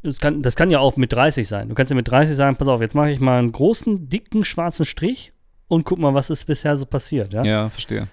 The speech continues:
Speaker 1: Und das passiert ja oftmals durch äußere Einwirkungen. Also entweder hat man herbe Verluste, die Eltern sind verstorben
Speaker 2: Mhm.
Speaker 1: oder die geliebte Oma und so. Und dann, dann macht man vielleicht mal einen Strich und dann sagt man, "Ach, hätte ich doch das vielleicht schon mal gemacht oder das." Das ist aber mit dreißig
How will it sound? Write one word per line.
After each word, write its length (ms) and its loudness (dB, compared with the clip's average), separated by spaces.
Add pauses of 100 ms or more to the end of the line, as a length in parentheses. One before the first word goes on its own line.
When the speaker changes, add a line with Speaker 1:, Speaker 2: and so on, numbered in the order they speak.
(140)
Speaker 1:
Und 160 0
das 100 0
passiert 440 -2
ja 160 0
oftmals 540 0
durch 220 -2
äußere 460 0
Einwirkungen. 500 0
Also 220 2
entweder 340 2
hat 120 0
man 200 0 (420)
herbe 260 4
Verluste, 520 0
die 160 -2
Eltern 300 -4
sind 160 -4
verstorben 460 -2
Speaker 2:
Mhm. 100 6
Speaker 1:
oder 160 8
die 160 4
geliebte 360 0
Oma 500 4 (220)
und 100 0
so. 100 0
Und 80 2
dann, 140 4
dann 100 6
macht 160 2
man 80 0
vielleicht 220 -2
mal 80 2
einen 100 4
Strich 380 2 (320)
und 120 -2
dann 140 4
sagt 200 -2
man, 200 0 (480)
"Ach, 380 0 (180)
hätte 340 2
ich 100 -2
doch 200 -2
das 280 0
vielleicht 420 -4
schon 120 -2
mal 120 0
gemacht 440 -2
oder 140 -4
das." 240 -2 (680)
Das 140 -2
ist 80 2
aber 140 6
mit 180 4
dreißig 600 0